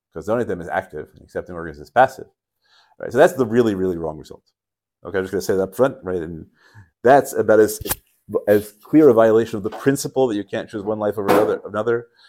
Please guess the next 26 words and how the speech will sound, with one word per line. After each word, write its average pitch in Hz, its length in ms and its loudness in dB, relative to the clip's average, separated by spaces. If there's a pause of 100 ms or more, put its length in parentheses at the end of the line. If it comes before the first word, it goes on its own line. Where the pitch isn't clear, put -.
(140)
as 92 180 -4
imaginable, 123 680 -4 (360)
even 180 260 4
though 156 140 10
it 123 80 6
makes 131 160 2
perfect 135 340 2
legal 113 240 0
sense. - 440 -20 (1800)
Right? 67 140 -8
I'm 95 80 -2
making 113 220 0
the 113 60 4
argument 123 300 4
'cause 90 180 -4
it's 156 120 4
a 262 40 8
suffix, 107 280 2
right? 101 160 0
A 101 40 -10
suffix 107 300 -2
I 104 80 0
decide, 104 380 -2
right, 98 100 -2
each 120 160 -8
way. 180 220 -2